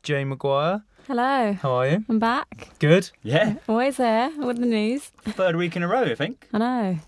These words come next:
Speaker 2: The glue that holds this podcast
Speaker 1: <laughs>
Speaker 2: together, some might say.
Speaker 3: <laughs> Yeah.
Speaker 1: Um, what has been catching your eye this week?
Speaker 2: Um,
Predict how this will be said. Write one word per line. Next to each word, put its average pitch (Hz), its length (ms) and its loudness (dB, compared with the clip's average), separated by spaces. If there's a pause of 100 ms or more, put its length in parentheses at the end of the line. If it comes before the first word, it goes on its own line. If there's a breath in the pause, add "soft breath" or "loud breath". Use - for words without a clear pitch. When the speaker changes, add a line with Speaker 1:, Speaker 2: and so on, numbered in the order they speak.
(140)
Speaker 2:
The 240 100 4
glue 262 240 6
that 233 160 2
holds 220 240 2
this 214 180 0
podcast 208 520 4
Speaker 1:
<laughs> - 20 8
Speaker 2:
together, 196 560 4
some 202 240 2
might 190 260 0
say. 196 360 2
Speaker 3:
<laughs> 277 80 4
Yeah. - 160 0 (1000 loud breath)
Speaker 1:
Um, 147 420 2
what 170 240 0
has 151 240 -2
been 147 480 -4
catching 139 320 -6
your 131 180 -4
eye 131 320 -4
this 127 200 -8
week? 123 200 -8 (200)
Speaker 2:
Um, 269 600 0